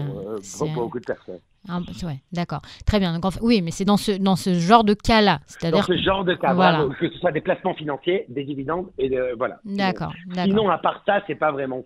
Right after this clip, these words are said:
Speaker 1: fou quand on est encore dans un très haut en France. Vous avez entièrement raison.
Speaker 2: Voilà, d'accord. Très bien. Eh ben, écoutez, c'était éclairant.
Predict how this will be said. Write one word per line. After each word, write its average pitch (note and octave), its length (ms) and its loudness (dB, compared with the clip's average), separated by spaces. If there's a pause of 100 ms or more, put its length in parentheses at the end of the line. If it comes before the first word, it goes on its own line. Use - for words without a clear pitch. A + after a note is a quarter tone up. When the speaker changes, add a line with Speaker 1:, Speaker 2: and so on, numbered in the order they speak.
(100)
Speaker 1:
fou F3+ 160 -10 (240)
quand C3 180 0
on C3+ 60 -4
est - 20 0
encore C3+ 240 -4
dans C3+ 160 -8
un C3 60 -6
très C#3 180 -8
haut C3+ 140 -6
en A2 60 -12
France. - 240 -20 (220)
Vous G#2+ 80 -10
avez A2+ 100 -8
entièrement C3 380 -8
raison. G#2+ 160 -10 (240)
Speaker 2:
Voilà, G3 380 -2 (100)
d'accord. F#3+ 440 -4
Très D#4 220 -2
bien. E3+ 140 -6 (360)
Eh C#3 60 -16
ben, D3 60 -10
écoutez, A3+ 260 -2
c'était - 240 -12 (240)
éclairant. G#3+ 480 4